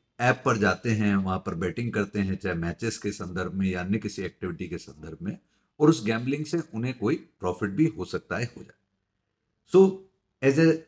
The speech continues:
tax advisor, यदि मैं आपको इस बात का आंसर देना चाहूं कि अगर किसी व्यक्ति ने ऑनलाइन गैम्बलिंग करी और उन्हें कोई प्रकार का प्रॉफिट या अर्निंग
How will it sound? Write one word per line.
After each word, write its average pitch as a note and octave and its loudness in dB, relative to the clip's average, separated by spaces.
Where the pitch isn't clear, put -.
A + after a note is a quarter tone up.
tax G3+ 2
advisor, G2 2
यदि A2 2
मैं A#2+ -2
आपको A2+ -2
इस F#3 4
बात C3 -4
का B2+ 0
आंसर G#2+ 0
देना F2 -4
चाहूं D#2 -12
कि D3+ 2
अगर D3+ 2
किसी D#3 0
व्यक्ति C3 0
ने C#3 -2
ऑनलाइन G#2 2
गैम्बलिंग E2+ -4
करी D2+ -10
और A#2+ 0
उन्हें A2 2
कोई A2 2
प्रकार F#2 -2
का A2 -4
प्रॉफिट G2 -2
या G#2 2
अर्निंग F2+ -2